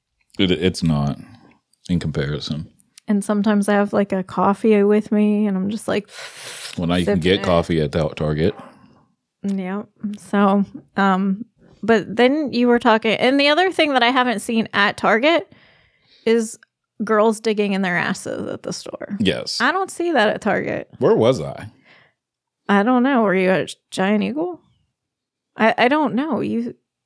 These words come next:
Speaker 2: I don't, I have no <laughs> idea where you were.
Speaker 1: I can't remember what store I was at, but
Speaker 2: Starbucks?
Speaker 1: no, it wasn't Starbucks. I don't remember.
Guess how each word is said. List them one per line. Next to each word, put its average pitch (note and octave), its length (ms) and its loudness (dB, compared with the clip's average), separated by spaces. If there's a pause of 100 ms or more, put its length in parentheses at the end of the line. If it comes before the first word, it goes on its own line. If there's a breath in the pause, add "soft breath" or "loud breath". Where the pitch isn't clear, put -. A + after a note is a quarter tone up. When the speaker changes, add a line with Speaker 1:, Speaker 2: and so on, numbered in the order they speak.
Speaker 2:
I G#3 120 -4
don't, B3 160 -4
I - 20 -2
have C4 140 0
no B3+ 360 2
<laughs> - 40 6
idea D4 280 4
where A#2+ 160 0
you A#2 180 -4
were. - 360 -6
Speaker 1:
I D3 60 2
can't A3 220 -2
remember C#3 220 2
what G2+ 140 4
store G#2 240 2
I F#2+ 40 4
was E2 220 0
at, E3 200 0
but - 160 -2
Speaker 2:
Starbucks? - 400 -20
Speaker 1:
no, C3 340 2
it D3 60 -2
wasn't C3 280 -2
Starbucks. E2+ 460 -2
I A#2 40 0
don't A#2 180 2
remember. E2 360 -2